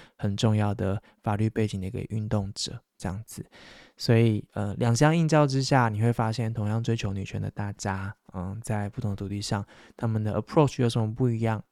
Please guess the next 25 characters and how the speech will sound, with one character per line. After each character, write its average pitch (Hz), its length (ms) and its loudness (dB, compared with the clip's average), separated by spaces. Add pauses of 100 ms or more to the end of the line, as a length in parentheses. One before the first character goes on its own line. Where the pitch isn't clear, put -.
(120)
然 101 160 -6
后 101 80 -2
他 107 80 0
们 104 160 -2
得 101 140 -4
到 104 100 -2
的 104 80 -4
回 98 200 -8
馈 - 160 -6
有 101 60 -6
什 - 140 -10
么 104 140 -12
不 - 100 -14
一 127 140 -14
样。 - 120 -14 (540)
这 127 140 2
个 117 100 6
在 117 180 4
刚 143 220 4
刚 170 140 8
的 156 100 8
投 113 160 4
稿 107 160 2
里 98 140 0
面， 104 280 2